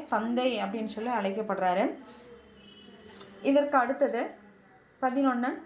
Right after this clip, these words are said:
ஐ என் சி மாநாடு, அதனுடைய இடமும் எது அப்படின்னு சொல்லி பார்க்கலாம். சரியா? நம்மளுடைய முதல் மாநாடு எப்ப நடந்துச்சுன்னா,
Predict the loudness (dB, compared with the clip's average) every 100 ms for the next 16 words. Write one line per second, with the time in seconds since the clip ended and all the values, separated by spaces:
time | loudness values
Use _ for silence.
0 | -6 -2 0 0 -2 0 2 4 4 2
1 | 0 -2 -4 0 2 2 2 0 -2 0
2 | 2 2 2 0 0 -2 -2 -2 -2 -4
3 | -6 -8 -8 -6 -4 -6 -8 -12 -12 -10
4 | -4 -2 -4 -8 -18 -8 -2 0 2 2
5 | 0 0 2 2 2 2 0 0 0 0
6 | -2 -2 -2 -2 -4 -6 -4 -2